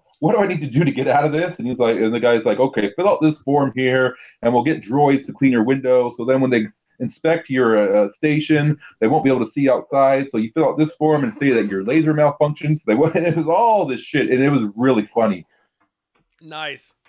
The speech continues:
Speaker 2: I like that kind of stuff. That, and that would be a fun show, I think. Like
Speaker 1: Yeah, yeah. But, and then there's, there, there's a story about a, uh, uh, uh, a rebel,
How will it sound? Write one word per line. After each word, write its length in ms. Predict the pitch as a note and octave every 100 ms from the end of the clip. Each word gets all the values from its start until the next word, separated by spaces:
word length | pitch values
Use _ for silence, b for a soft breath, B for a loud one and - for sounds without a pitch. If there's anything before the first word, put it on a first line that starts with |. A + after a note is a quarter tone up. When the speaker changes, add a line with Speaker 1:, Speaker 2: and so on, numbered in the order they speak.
| D#3
Speaker 2:
I 80 | F#3+
like 220 | C4 -
that 140 | G3
kind 180 | F3+ C#3
of 60 | B2+
stuff. 200 | C#3+ F#3
That, 140 | G#3+
and 100 | A3
that 80 | D4
would 100 | C#4+
be 80 | A3
a 80 |
fun 280 | - G3+ G3
show, 280 | - F3+ F3
I 80 | A#2
think. 320 | - E2+ _ _ _ _ _ _ -
Like 100 | D#3+
Speaker 1:
Yeah, 220 | F#3 G2+ G2
yeah. 200 | A#2 G#2
But, 200 | A#2+ -
and 120 | B2
then 120 | C3+
there's, 300 | C#3+ B2 A2+ -
there, 140 | B2+
there's 240 | B2 A#2
a 120 | A2+ G#2
story 280 | C3 B2
about 220 | A2+ A2+ A2
a, 240 | G#2+ G2+
uh, 100 | F#2+ - _ -
uh, 40 |
uh, 560 | G#2+ F#2+ - G2+ G2 G2 G#2+
a 100 | G#2
rebel, 520 | A2+ A#2+ A#2 A2